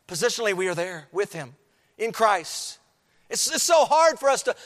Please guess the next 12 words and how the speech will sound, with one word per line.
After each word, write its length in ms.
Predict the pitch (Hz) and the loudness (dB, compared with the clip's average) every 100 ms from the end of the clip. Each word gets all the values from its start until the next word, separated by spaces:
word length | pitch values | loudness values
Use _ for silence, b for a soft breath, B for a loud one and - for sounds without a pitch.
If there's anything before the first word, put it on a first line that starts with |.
| - | -4
to 80 | 254 | 2
fully 280 | 320 311 | 4 4
understand 880 | 277 254 233 - - 294 320 277 233 - B | 4 2 -2 -4 0 2 4 2 0 -6 B
the 120 | 254 | 2
magnitude 500 | 262 311 349 262 285 | 4 4 2 -6 -2
of 120 | 226 | 0
that, 260 | 202 220 - B | 4 2 2 B
but 140 | 190 302 | 2 2
it 80 | |
is 180 | 320 233 | 2 -4
true, 540 | - - 349 381 294 139 | -8 0 4 6 4 -2
church. 560 | 247 202 147 - - | -4 -6 -6 -18 -18